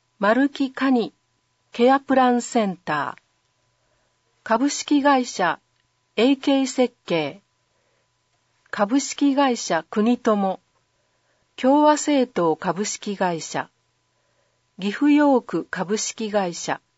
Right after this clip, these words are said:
水田クリニック。株式会社住まいのデパート多治見。愛義商事株式会社。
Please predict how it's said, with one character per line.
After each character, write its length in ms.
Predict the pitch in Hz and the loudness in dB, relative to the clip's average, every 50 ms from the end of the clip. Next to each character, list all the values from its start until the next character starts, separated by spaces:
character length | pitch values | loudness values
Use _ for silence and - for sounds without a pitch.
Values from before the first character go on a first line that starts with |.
| _ _ _ _ _ _ _ _ _ _ _ _ _ _ _ _ _ _ _ - | _ _ _ _ _ _ _ _ _ _ _ _ _ _ _ _ _ _ _ -4
水 280 | 208 214 202 - 285 | -4 -2 0 -2 0
田 160 | - - 294 294 | 2 2 0 0
ク 180 | 294 - 285 | 2 2 2
リ 140 | 269 269 262 | 4 4 4
ニ 180 | 240 214 180 - | 4 2 0 -4
ッ 20 | _ _ _ | _ _ _
ク。 200 | - 165 - - _ _ _ _ _ _ _ _ _ _ _ _ _ _ _ _ _ _ _ _ _ | -8 -8 -8 -8 _ _ _ _ _ _ _ _ _ _ _ _ _ _ _ _ _ _ _ _ _
株 280 | - - 214 226 262 285 | -4 -4 -2 0 0 -2
式 340 | - - - - 302 302 277 | -4 -6 -4 -2 -2 0 2
会 220 | 294 285 277 254 | 2 2 2 2
社 260 | 240 - - 170 151 | 0 -2 -4 -4 -4
住 220 | - - - 294 302 | -4 -2 2 2 4
ま 120 | 302 294 | 4 4
い 60 | 277 | 2
の 160 | 233 208 190 180 | 2 0 0 0
デ 140 | 180 175 | -2 -4
パ 240 | 170 - 214 196 185 | -2 -2 -2 -2 -2
ー 40 | 175 | -2
ト 180 | 170 - 160 151 | -4 -6 -10 -10
多 180 | - 160 170 160 | -8 -10 -10 -10
治 180 | 147 - 214 | -6 -4 -2
見。 220 | 202 202 196 175 - _ _ _ _ _ _ _ _ _ _ _ _ _ _ _ _ _ _ _ _ _ _ _ - | -2 -2 -2 -4 -8 _ _ _ _ _ _ _ _ _ _ _ _ _ _ _ _ _ _ _ _ _ _ _ -2
愛 220 | 196 220 262 277 | 0 2 2 2
義 200 | 269 269 294 294 | 2 2 0 0
商 360 | 277 - - 285 269 247 220 | 0 0 0 0 2 2 0
事 200 | 185 143 156 165 | 0 -2 -6 -8
株 300 | - - 185 190 190 233 | -6 -6 -4 -4 -2 -4
式 320 | 226 - - - - 220 196 | -4 -6 -8 -6 -6 -4 -2
会 220 | 202 185 180 165 | -2 -2 -2 -4
社。 280 | - - - 143 123 | -8 -8 -8 -10 -10